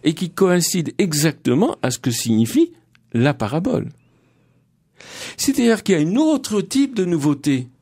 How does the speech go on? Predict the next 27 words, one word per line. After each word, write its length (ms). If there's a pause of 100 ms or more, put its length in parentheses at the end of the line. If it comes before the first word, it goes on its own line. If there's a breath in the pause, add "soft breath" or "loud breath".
(560 loud breath)
ce 260
qui 260
n'avait 460
jamais 380
paru. 560 (840 loud breath)
Or, 260
dans 160
le 140
monde, 360 (120)
tout 200
a 80
toujours 380
déjà 340
paru. 460 (500 loud breath)
Rien 280
de 100
nouveau 340
sous 140
le 60
soleil, 420 (200 loud breath)
sauf 840 (1160)
potentiellement 920 (1000 loud breath)
ce 220
qui 220
vient 400
de 260
Dieu. 360